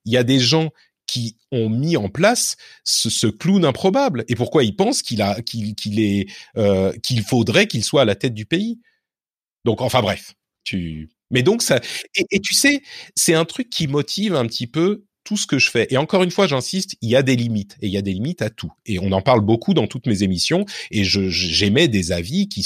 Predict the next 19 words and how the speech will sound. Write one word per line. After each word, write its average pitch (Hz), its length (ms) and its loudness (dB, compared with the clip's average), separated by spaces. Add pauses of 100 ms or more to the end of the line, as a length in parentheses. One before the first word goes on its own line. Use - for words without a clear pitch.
(160)
qui 107 100 -2
vont 135 140 2
dans 131 140 2
ce - 100 -4
sens. 85 300 -6 (560)
Mais 175 460 2 (340)
même 160 560 2 (120)
quand 131 120 0
on 123 120 0
parle 143 240 2
de 101 100 0
sujets 127 380 0
sociétaux 104 580 -2
très - 440 -6
compliqués 117 520 -4
dans 151 140 2
le 95 40 2
rendez-vous 98 360 2
tech, 214 220 0